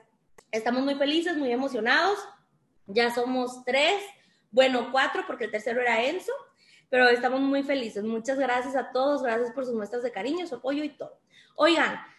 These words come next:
pues bueno, <clears throat> eh, parte de la creencia o parte del éxito es tener creencia. Y justamente de esto les voy a hablar el día de hoy.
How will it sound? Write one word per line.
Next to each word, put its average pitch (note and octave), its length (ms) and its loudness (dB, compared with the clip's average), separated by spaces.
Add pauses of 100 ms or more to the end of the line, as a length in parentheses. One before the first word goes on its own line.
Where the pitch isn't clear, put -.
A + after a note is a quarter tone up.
(320)
pues D#4+ 180 6
bueno, E4 340 4 (140)
<clears throat> C#4 960 -2
eh, D#4 540 6 (120)
parte F#4+ 240 4
de A#4 140 6
la G4 100 4
creencia C4 600 2
o C#4 100 4
parte D#4+ 220 0
del F4 160 4
éxito A#3+ 500 0
es D4 160 0
tener D4+ 340 -2
creencia. C4 880 2 (760)
Y D4+ 420 2
justamente F#4+ 600 2
de A#3+ 180 2
esto C#4+ 380 2 (300)
les C4 200 6
voy C4+ 120 4
a C4+ 40 8
hablar C#4 200 4
el C4 100 2
día A#3+ 160 4
de A3+ 100 4
hoy. G#3 240 2